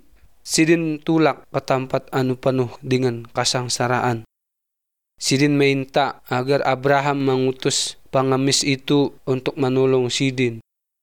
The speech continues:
Tetapi Abraham berucap, "Di antara kami dan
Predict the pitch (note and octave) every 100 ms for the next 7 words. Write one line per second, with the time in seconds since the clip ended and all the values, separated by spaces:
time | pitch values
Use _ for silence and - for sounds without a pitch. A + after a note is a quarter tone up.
0 | _ _ _ _ _ - C#3+ C#3 D#3+ D#3
1 | D3 C3 C3 C#3 C#3 C#3+ C#3+ C3+ C3+ C3
2 | C#3 B2 - _ _ _ - - _ -
3 | D#3 E3+ E3+ F3 E3+ F3+ F3 D#3 C3+ D3
4 | F3+ - - - D3 E3 E3